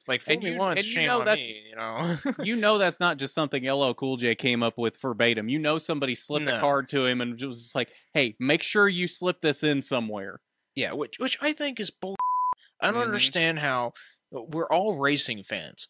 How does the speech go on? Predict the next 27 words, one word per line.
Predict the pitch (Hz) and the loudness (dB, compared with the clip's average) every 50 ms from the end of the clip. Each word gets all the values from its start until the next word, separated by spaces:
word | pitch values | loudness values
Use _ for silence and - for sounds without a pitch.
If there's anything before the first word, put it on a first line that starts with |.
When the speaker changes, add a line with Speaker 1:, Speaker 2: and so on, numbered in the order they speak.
| _ _ _ _ _ _ - | _ _ _ _ _ _ 6
Speaker 1:
Everybody | - 190 214 202 208 180 139 135 120 117 117 120 - _ _ - | 8 8 8 6 2 -2 0 0 0 0 0 -2 -4 _ _ 4
anywhere | 160 165 165 151 131 131 120 113 113 | 4 6 6 4 2 2 2 2 0
that | - 71 82 80 | 0 -2 -4 -2
likes | - 110 123 - - | -2 -2 -2 -2 -4
cars | - - 143 143 139 120 110 110 110 - | -4 -2 0 2 4 4 4 2 0 -2
is | - 127 120 120 | -4 -4 -4 -4
a | |
racing | 117 120 120 117 107 - - 101 92 | -2 0 0 0 0 -2 -6 -8 -10
fan. | - - 78 - - - _ _ _ _ _ _ _ _ _ _ _ _ _ _ _ | -12 -14 -14 -14 -14 -20 _ _ _ _ _ _ _ _ _ _ _ _ _ _ _
Why | 110 113 117 135 151 160 180 190 | -16 -8 -2 2 4 4 4 4
do | 190 180 | 4 2
we | 175 165 | 2 2
have | 160 156 | 2 2
to | 147 147 | 0 0
be | 131 143 139 131 | 0 2 2 2
so | - - 143 135 | 2 2 2 0
competitive | 135 - 131 113 - 143 143 139 123 113 107 | 0 -4 -8 -4 2 2 2 2 2 -2 -4
about | 101 - 101 98 98 - - | -6 -4 -2 -2 -4 -4 -4
this? | 107 104 107 - - | -6 -4 -4 -4 -6
Why | 113 117 131 135 | -4 -4 -4 -2
can't | - 151 139 | -2 -4 -4
we | 139 135 | -4 -8
just | 131 123 - | -8 -6 -4
leave | 127 127 - - - - - - - | -4 -2 -2 0 0 0 0 -2 -2
like | 117 104 | -4 -6
this | - 110 110 - | -4 -4 -4 -4
alone? | - 95 95 98 85 - | -6 -8 -8 -8 -10 -12